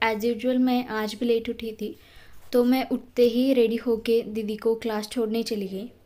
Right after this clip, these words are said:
फिर आके मैंने बाकी सभी काम ख़त्म किए और फ्रेश हुई। घर की सफाई करनी भी बाकी थी क्योंकि मैं वैसे ही उठ के चली गई थी। फिर सभी काम ख़त्म करके मैंने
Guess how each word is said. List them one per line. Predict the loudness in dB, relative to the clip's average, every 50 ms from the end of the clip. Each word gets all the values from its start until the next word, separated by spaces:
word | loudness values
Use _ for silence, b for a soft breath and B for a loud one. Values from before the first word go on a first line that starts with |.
| _ _
फिर | -4 -2 -2 -2 -2 -2 -2
आके | 0 0 0 0 0 -2 -2
मैंने | 0 2 2 2 2
बाकी | 2 0 -4 -4 -4 -4 -4
सभी | -2 -2 -2 -2 -2 -2
काम | -2 -2 -4 -4 -4 -6
ख़त्म | -8 -8 -8 -6 -6 -6
किए | -8 -8 -6 -6 -6 -6 -6 -6
और | -6 -4 -6
फ्रेश | -8 -10 -8 -8 -6 -6 -6 -8
हुई। | -10 -10 -12 -14 _ _ _ _ _ _ _
घर | -20 -16 -14 -14
की | -14 -12 -12 -10
सफाई | -10 -10 -10 -10 -8 -8 -6 -6
करनी | -4 -4 -4 -4 -2 -2 -2
भी | -2 -2
बाकी | -2 -2 -4 -4 -6 -6 -8 -8
थी | -6 -8 -10 -10 -12 -14 _ _ -6
क्योंकि | -6 -4 -4 -4 -4
मैं | -4 -4 -4
वैसे | -4 -4 -4 -4 -4 -2
ही | -2 -2
उठ | -2 -4 -4
के | -4 -4 -2
चली | -2 -2 -2 -2 -4
गई | -4 -6 -8 -8
थी। | -10 -12 -14 -14 -14 b b b b b b b b b b
फिर | -8 -6 -4 -4
सभी | -2 -2 -2 0 -2 -2
काम | -2 0 0 0 0
ख़त्म | 0 -2 -2 -2 -2 -2 -2
करके | -2 -2 -4 -4 -4 -6 -4 -4
मैंने | -2 -4 -4 -4 -4 -6